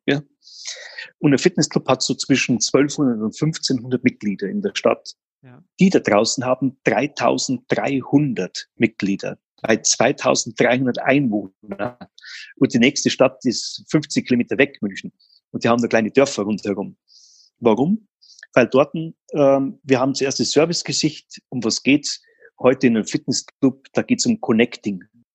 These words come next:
Speaker 1: Nonverbales Connecting. Und da magst du nicht mit deinem Stepper, ähm, in, durch die Fenster rausgucken und die Landschaft ansehen. Wir haben die umgedreht. Und wir haben Inseln geschaffen, wo die Leute sich praktisch kontaktieren da drin.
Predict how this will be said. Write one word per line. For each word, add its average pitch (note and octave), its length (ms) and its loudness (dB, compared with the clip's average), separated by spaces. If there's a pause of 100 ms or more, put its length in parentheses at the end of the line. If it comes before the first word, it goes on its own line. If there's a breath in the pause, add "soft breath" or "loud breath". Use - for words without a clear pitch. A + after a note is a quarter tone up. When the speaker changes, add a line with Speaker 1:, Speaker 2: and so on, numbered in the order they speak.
(100)
Speaker 1:
Nonverbales C3 880 2
Connecting. A2 720 -2 (560 loud breath)
Und B2+ 200 -2
da B2 60 6
magst B2+ 340 2
du C3 60 6
nicht C#3+ 300 2
mit B2+ 200 0
deinem A2 540 0
Stepper, - 560 0 (260)
ähm, A#2+ 400 0
in, A#2 320 0 (240)
durch - 180 2
die G#2+ 140 0
Fenster D3 460 0
rausgucken G#2+ 540 -2
und - 560 -6
die - 40 0
Landschaft - 440 0
ansehen. A2 360 -2 (300 loud breath)
Wir C3+ 80 2
haben D3 100 2
die D#3+ 60 2
umgedreht. A2+ 540 0 (100)
Und C#3+ 180 -2
wir C3 100 0
haben B2+ 220 0
Inseln F3+ 260 4
geschaffen, A#2 440 0
wo C#3 60 4
die C3+ 80 0
Leute C3+ 240 0
sich B2+ 200 -4
praktisch - 280 -4
kontaktieren C3 600 -2 (140)
da - 80 -4
drin. G#2+ 300 -6